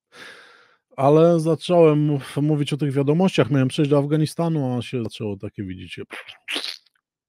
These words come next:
Bardzo niepokoi mnie to, do czego to wszystko prowadzi. Już wiem, że ja to wielokrotnie mówiłem. Nienawiść.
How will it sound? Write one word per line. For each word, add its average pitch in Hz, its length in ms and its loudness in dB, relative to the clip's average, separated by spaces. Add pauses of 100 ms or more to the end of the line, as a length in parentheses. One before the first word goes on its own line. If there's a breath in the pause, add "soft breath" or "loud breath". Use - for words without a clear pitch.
(2500 soft breath)
Bardzo 156 380 2
niepokoi 135 540 0
mnie 110 160 -2
to, 104 300 -14 (140)
do 107 140 -8
czego 123 260 -6
to 113 120 -10
wszystko - 360 -12
prowadzi. 101 440 -4
Już 127 140 -2
wiem, 160 240 2
że 143 80 2
ja 143 80 2
to 139 120 -4
wielokrotnie 139 540 2
mówiłem. 117 560 0 (1400 loud breath)
Nienawiść. 120 1080 0